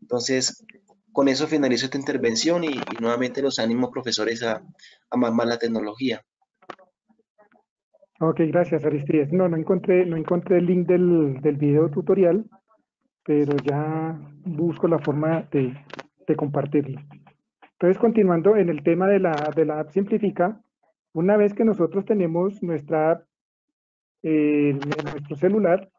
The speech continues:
Speaker 2: lo que yo le había mostrado acá en el video, quería hacerles una, una aclaración.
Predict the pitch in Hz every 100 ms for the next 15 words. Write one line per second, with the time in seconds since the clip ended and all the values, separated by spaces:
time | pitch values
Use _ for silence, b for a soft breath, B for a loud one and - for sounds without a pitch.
0 | _ _ - 156 151 147 147 165 190 185
1 | 165 175 185 185 185 202 170 160 214 _
2 | _ _ _ _ _ _ _ _ 160 160
3 | 160 170 185 185 185 190 185 190 190 190
4 | 190 190 180 147 147 147 - _ _ _
5 | _ _ _ 294 _ _ _ _ _ _
6 | _ _ _ _ _ 151 165 175 202 185
7 | 185 190 175 180 202